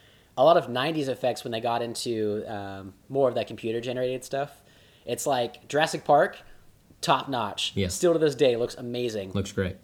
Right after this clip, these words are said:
Speaker 1: Almost everything else from the nineties looks like shit. <laughs>
Speaker 2: Right.
Speaker 1: It's so bad. <laughs> Like, once they changed over from practical, like, I can forgive practical 'cause it's fun and they're,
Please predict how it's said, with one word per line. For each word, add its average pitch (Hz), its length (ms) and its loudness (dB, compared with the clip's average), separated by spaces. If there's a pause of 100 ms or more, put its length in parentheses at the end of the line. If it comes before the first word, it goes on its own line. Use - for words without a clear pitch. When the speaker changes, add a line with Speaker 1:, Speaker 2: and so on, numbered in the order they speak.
(140)
Speaker 1:
Almost 151 360 0
everything 156 420 0
else 147 140 2
from 160 120 -4
the 143 80 0
nineties 123 420 -4
looks 120 220 -6
like 107 120 -2
shit. - 440 -4 (200)
<laughs> - 140 -8
Speaker 2:
Right. - 380 2
Speaker 1:
It's - 260 6
so - 140 4
bad. 107 420 2 (400)
<laughs> - 960 0 (340)
Like, 156 120 6
once 160 180 4
they 208 100 4
changed 170 340 0
over 156 160 4
from 135 160 -8
practical, 135 440 0
like, 151 220 4
I 156 60 0
can 185 140 0
forgive 165 400 2
practical 156 460 0
'cause - 140 -12
it's 113 140 -10
fun 123 400 -2
and 117 100 -6
they're, 104 260 -6